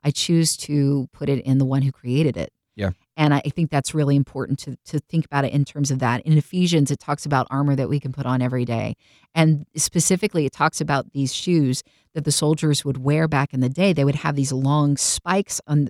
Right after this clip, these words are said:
Speaker 1: on the soles of their shoes so that when they planted themselves, they stood firm.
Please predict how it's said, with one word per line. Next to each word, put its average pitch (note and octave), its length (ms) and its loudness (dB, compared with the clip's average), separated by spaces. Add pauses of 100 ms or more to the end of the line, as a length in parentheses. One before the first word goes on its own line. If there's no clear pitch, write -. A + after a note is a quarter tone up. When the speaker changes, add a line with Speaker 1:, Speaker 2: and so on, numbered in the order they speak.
(100)
Speaker 1:
on C3+ 220 2
the C3+ 100 -4 (140)
soles E3+ 340 -2
of C#3+ 60 0
their C3 100 0
shoes C#3+ 560 0 (320)
so - 160 2
that E3+ 180 2
when E3 200 4
they F3 160 4
planted F#3+ 420 -2
themselves, C3+ 440 -2
they F#3 120 0
stood D3 280 -4
firm. C#3 680 -4